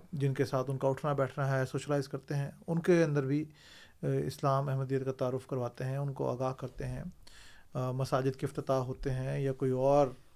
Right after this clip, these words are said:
تقریب رکھی جاتی ہے، اس حوالے سے بھی <coughs> جو ہے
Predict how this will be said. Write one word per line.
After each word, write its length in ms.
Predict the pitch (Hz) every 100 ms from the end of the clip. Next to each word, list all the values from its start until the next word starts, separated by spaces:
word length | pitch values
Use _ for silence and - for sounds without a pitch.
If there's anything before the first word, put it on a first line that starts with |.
| - -
تقریب 420 | 135 147 147 135
رکھی 240 | 131 -
جاتی 360 | 135 123 135 131
ہے، 200 | 131 147 - - - - -
اس 180 | 151 143
حوالے 260 | 139 139 151
سے 160 | 165
بھی 260 | 147 143 151 - - - - -
<coughs> 1000 | - - - - - - - - - -
جو 180 | 143
ہے 120 | 135